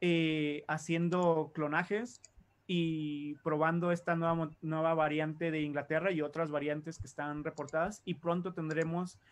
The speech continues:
pues, más resultados, ¿no? Entonces, la ciencia está muy avanzada y, pues, realmente tendremos pronto más publicaciones, ¿no?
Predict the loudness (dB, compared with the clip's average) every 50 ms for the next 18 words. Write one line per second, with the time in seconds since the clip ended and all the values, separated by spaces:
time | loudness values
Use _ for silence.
0 | -20 -20 _ _ _ -2 -2 0 2 2 2 2 0 -2 -4 -6 -6 -4 -2 -2
1 | -2 -4 -6 -6 -8 -8 -8 -8 -6 -4 -4 -4 -4 -6 -10 _ _ _ _ -2
2 | -2 0 0 -2 -4 -8 -8 -8 -6 -4 -2 -2 0 2 2 2 0 0 -4 -4
3 | 0 0 2 2 2 0 0 0 0 0 -2 -4 -4 -6 -6 -8 -10 -10 -10 -10
4 | -10 -10 -12 -16 -18 -20 -20 -20 -20 _ _ _ -14 -12 -8 -4 0 2 2 2
5 | 2 0 -2 -2 -4 -4 -4 -2 -2 0 0 -2 -2 -4 -4 -6 -8 -10 -8 -8
6 | -8 -6 -6 -6 -4 -4 -2 -2 -2 -4 -6 -8 -12 -16 -18 -20 _ -20 -18 -18
7 | -18 -18 -20 _ _ _ -6 -4 -2 -2 -2 -2 -2 0 0 0 0 0 0 -2
8 | -4 -6 -10 -14 -20 -20 -20 _ _ _ _ -10 -6 -2 -2 -2 -2 -2 -6 -10
9 | -16 -20 -20 _ _ _ _ _ -6 -6 -4 -4 -4 -6 -6 -8 -8 -8 -10 -8
10 | -8 -10 -10 -12 -16